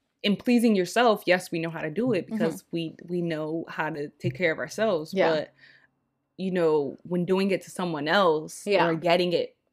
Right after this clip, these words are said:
Speaker 2: Mm-hmm.
Speaker 1: you know, having someone else please you is like, "Oh,
Speaker 2: Yeah.
Speaker 1: shit." Like, it's just a different, it's just a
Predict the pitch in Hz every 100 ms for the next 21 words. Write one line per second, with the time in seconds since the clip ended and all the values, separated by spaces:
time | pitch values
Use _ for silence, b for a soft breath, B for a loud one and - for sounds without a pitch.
0 | _ 160 160 202 185 180 170 151 165 175
1 | 170 165 170 160 156 147 - 202 196 160
2 | 151 156 131 - _ _ - 160 160 139
3 | - 180 85 - 170 143 - 147 160 151
4 | 156 - 156 156 151 151 131 127 _ _
5 | _ _ _ _ _ _ 156 151 147 147
6 | 143